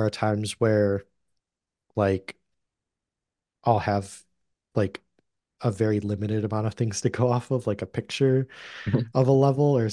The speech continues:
Speaker 1: like, concept art or something, and I'll just have to, like, improvise a bunch of stuff and, until I kinda get to where I think mi-, I might be going. Um, so there's not, there's not kind of, like, one set in stone way. Um,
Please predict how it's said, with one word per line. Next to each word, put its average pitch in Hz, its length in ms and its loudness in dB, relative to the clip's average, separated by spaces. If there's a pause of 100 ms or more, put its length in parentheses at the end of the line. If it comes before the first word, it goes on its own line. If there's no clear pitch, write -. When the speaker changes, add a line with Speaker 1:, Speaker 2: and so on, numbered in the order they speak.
Speaker 1:
like, 101 240 -6
concept 107 500 -2
art 120 200 2
or 120 60 2
something, 131 460 -2
and 117 120 2
I'll 104 100 4
just 107 200 -4
have 107 140 -2
to, 110 80 0
like, 104 180 -2
improvise 117 540 0
a 127 60 0
bunch 135 240 -2
of 139 80 -2
stuff - 500 -2
and, 113 280 -4
until 110 280 -4
I 110 120 -2
kinda 113 300 -4
get 120 180 -2
to 123 120 -4
where 117 160 0
I 117 60 0
think 123 220 -4
mi-, 113 200 -6 (100)
I 120 120 2
might 120 240 -4
be 143 100 -2
going. 143 440 -2 (800)
Um, 113 480 0
so - 180 -2
there's 120 260 2
not, 123 380 0 (640)
there's 135 220 2
not 147 260 -2
kind 120 220 -4
of, 113 140 -8
like, 107 200 -8
one 107 300 -6
set 110 280 -4
in 107 100 -8
stone 101 500 -6
way. 101 460 -4 (220)
Um, 101 540 -4